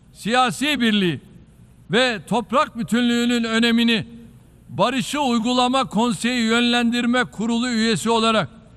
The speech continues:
her platformda vurguluyor, U four Althea harekatına olan katkımıza özellikle devam ediyoruz. Geçen yıl üstlendiğimiz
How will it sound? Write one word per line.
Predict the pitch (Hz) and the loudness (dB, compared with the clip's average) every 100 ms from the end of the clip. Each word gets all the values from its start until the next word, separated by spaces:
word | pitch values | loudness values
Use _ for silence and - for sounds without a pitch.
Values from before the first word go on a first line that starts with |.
| - - - | -20 -20 -4
her | 240 302 254 - | 0 0 -2 -4
platformda | 220 247 180 214 233 226 226 208 135 - - - | -2 -2 -2 -2 0 2 2 0 -2 -16 -20 -6
vurguluyor, | 151 233 208 254 247 254 254 165 - - - - - 123 202 | -2 0 0 2 2 2 -2 -10 -20 -20 -20 -20 -16 -6 -2
U | 285 | 0
four | 175 262 269 | 2 2 0
Althea | 240 226 247 160 233 294 247 180 | 0 0 0 -2 0 2 2 2
harekatına | 240 226 226 240 220 220 254 | 0 0 2 2 2 -2 0
olan | 240 247 262 214 - - - - - - | 2 2 0 -2 -10 -20 -20 -20 -20 -4
katkımıza | 226 254 233 254 240 233 285 269 - - - - | -2 0 0 0 2 2 2 0 -6 -18 -20 -10
özellikle | 190 165 208 208 208 - 208 208 170 - - - 131 | -2 2 2 2 -2 -2 0 0 -4 -12 -20 -16 -2
devam | 190 262 247 202 | 2 2 2 0
ediyoruz. | 139 120 - - - - - - - - - - - - - - | -4 -8 -12 -20 -20 -20 -20 -20 -20 -20 -20 -20 -20 -20 -20 -8
Geçen | 185 214 269 | -6 0 0
yıl | 277 269 | 0 0
üstlendiğimiz | 262 190 254 254 247 247 254 233 - | 0 0 0 2 2 2 0 -2 -6